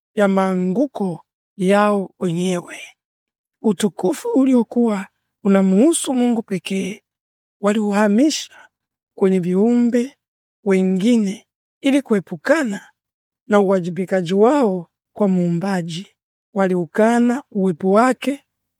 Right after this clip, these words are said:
na wakaheshimu viumbe.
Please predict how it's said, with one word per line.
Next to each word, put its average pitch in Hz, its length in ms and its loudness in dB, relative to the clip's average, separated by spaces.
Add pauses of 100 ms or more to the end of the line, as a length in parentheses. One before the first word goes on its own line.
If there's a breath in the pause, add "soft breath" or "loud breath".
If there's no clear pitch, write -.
(360)
na 190 100 0
wakaheshimu 190 920 0 (380)
viumbe. 180 800 -2